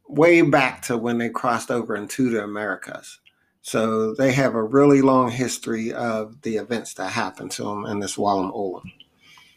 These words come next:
Okay. Uh, so according to their history,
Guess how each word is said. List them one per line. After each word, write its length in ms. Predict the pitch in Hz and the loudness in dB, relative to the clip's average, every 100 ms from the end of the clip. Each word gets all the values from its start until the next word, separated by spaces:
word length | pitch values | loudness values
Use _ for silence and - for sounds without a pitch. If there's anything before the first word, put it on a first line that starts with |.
| _ | _
Okay. 540 | - 147 - 98 147 - _ _ _ _ - | -10 -6 -4 -4 -6 -12 _ _ _ _ 0
Uh, 300 | 127 123 120 | 4 6 4
so 240 | 151 147 | 4 4
according 420 | 147 214 214 185 | 6 6 6 4
to 180 | - 156 | 6 6
their 180 | 139 127 | 6 6
history, 600 | 139 160 - 110 110 | 4 2 -2 -2 0